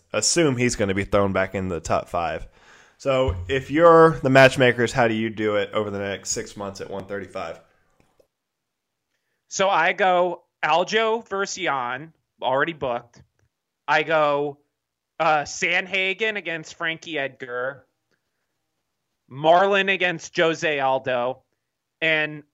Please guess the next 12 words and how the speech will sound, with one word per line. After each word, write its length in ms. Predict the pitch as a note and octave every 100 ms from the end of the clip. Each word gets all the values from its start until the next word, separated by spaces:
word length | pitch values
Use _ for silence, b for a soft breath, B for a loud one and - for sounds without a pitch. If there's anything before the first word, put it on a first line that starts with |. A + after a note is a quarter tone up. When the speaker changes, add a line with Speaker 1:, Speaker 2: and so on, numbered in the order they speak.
| -
Speaker 2:
I 300 | F3+ F#3+ G3
either 240 | G3+ G3+ F#3
do 400 | F3+ F3 E3 -
the 420 | C#3+ D#3+ D3 C#3+ - _ _ _ _
Cody 560 | - F3 F#3+ G3+ G#3 G#3
Pedro 400 | - E3 D#3+ F3+
Munoz, 920 | D#3 E3 E3 D#3 D3 D3 D3 - - - _ -
uh, 460 | D3 C3+ B2+ B2+
rematch, 840 | C3 C#3 E3+ D#3 C3 B2+ C3 - - D3+
unless 420 | D3+ D3+ D3+ -
Cody's 480 | F3+ E3+ E3+ E3 -
going, 420 | D#3 D3+ C#3+